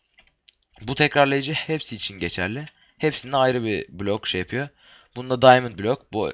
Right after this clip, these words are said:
mesela diamond blok da birleşik yazamazsınız. Alt tire koymanız gerekiyor. Burada emerald blok. Burada iron blok. Burada da sandstone. Şimdi arkadaşlar. Burada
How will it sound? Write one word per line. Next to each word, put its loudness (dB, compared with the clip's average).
mesela -4
diamond 2
blok -2
da -4
birleşik -4
yazamazsınız. -10
Alt 2
tire -2
koymanız -8
gerekiyor. -6
Burada 4
emerald -2
blok. -4
Burada 6
iron 4
blok. 0
Burada -4
da 2
sandstone. -8
Şimdi -4
arkadaşlar. 0
Burada 4